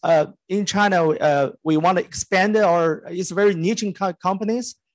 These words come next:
because we're talking about the, uh, Jingdie, Yongyou, uh, the,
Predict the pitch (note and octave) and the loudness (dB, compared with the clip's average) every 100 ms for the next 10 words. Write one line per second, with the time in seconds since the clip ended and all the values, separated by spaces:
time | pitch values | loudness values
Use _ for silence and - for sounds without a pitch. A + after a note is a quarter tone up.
0 | _ F3 F#3 F#3+ F3 D#3+ F3 F3+ D#3+ D#3 | _ -4 -2 0 0 0 -4 -4 -2 0
1 | D3+ C#3+ C3+ D3 C3 C3+ F3+ F#3+ E3 C3+ | 0 -4 -4 -2 -2 -4 -8 -6 -4 -4
2 | D3+ F3+ D#3 B2+ C#3+ - _ _ - D#3 | -2 -2 0 0 -2 -4 _ _ -12 -2
3 | D3+ | -2